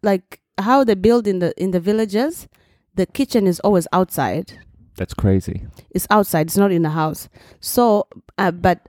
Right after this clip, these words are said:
Speaker 1: like, um, like how you, you, you have, like how they plaster a house. You know plaster?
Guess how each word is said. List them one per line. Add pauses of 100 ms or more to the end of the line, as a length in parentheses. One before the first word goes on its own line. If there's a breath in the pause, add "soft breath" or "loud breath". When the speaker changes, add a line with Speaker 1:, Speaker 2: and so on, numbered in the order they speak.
Speaker 1:
like,
um, (640)
like
how
you,
you,
you
have, (720)
like
how
they
plaster
a
house. (100)
You
know
plaster?